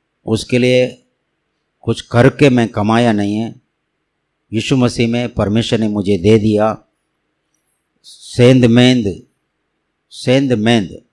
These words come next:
मतलब फ्रीली, उसने मुफ्त में मुझे दिया है, मुझे संतान बनाया, बेटा बेटी बनाया, तो उद्धार किया।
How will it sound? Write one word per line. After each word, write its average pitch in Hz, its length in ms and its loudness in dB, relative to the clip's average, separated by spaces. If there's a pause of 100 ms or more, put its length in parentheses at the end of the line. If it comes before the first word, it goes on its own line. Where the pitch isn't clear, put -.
(180)
मतलब 147 320 -2
फ्रीली, 123 600 -2 (880)
उसने 110 260 -4
मुफ्त 117 420 0
में 127 340 -2 (840)
मुझे 101 220 -4
दिया 123 300 4
है, 123 100 0
मुझे 101 260 -6
संतान 127 580 -2
बनाया, 123 540 -2 (560)
बेटा 120 300 2
बेटी 113 320 0
बनाया, 107 500 -2 (1120)
तो 107 120 2 (1120)
उद्धार 123 460 4
किया। 80 380 -10